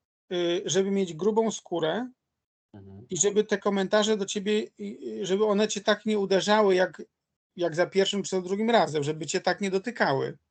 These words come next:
Speaker 2: Mhm.
Speaker 1: To jest trudne się tego nauczyć,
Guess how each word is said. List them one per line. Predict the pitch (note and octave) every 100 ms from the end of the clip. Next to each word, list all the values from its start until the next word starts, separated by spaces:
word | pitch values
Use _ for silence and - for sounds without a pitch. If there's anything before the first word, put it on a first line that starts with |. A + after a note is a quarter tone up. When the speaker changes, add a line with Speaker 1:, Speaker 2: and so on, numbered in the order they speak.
| _ _
Speaker 2:
Mhm. | G#2+ G2+ G#2 C3+ _ _ _ _ _ _ _ - - - - - _
Speaker 1:
To | F3
jest | F#3+ -
trudne | - C4+ B3 F3
się | D#3+
tego | D3 C3+
nauczyć, | C3 A#2 - - G3 -